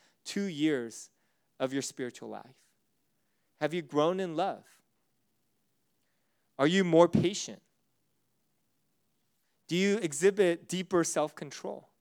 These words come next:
'Cause if the Spirit's in, alive in you, those things naturally happen. They're the fruit of it.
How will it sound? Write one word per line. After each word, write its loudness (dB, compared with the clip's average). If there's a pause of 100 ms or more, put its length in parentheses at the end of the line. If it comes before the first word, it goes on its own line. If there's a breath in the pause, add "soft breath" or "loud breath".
(720)
'Cause 0
if 2
the 0
Spirit's 0
in, -6
alive 2
in -6
you, 0
those 4
things -8 (380)
naturally -2
happen. -14 (340)
They're 4
the 0
fruit 0
of 0
it. -20